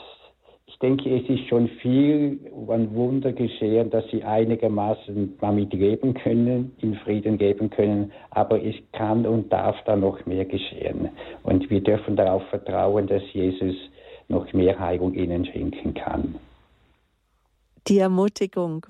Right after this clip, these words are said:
Speaker 2: wunderbar, weil die, genau die Frage habe ich mir nämlich auch gestellt.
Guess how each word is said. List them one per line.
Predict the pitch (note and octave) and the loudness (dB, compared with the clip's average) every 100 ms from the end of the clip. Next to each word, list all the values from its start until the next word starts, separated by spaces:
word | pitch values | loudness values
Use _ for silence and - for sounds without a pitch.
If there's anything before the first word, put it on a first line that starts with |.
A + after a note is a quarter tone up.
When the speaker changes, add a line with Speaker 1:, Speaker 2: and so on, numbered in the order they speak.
| - | -6
Speaker 2:
wunderbar, | F3+ F#3 F3 E3 F3 E3+ D#3+ | -2 2 2 2 0 0 0
weil | D#3+ | -4
die, | F3 F#3 F3+ | -2 -4 -2
genau | F#3+ F3+ F3 | 0 2 2
die | F#3 F3+ | 2 -2
Frage | - F3 E3+ E3+ | -4 -2 0 0
habe | E3+ F3 | -2 -4
ich | - | -4
mir | F3 | -2
nämlich | D#3+ D#3+ E3 - | 0 0 -2 -2
auch | D#3+ - | -4 -2
gestellt. | F3 - D#3 D3 | -4 -2 -2 -2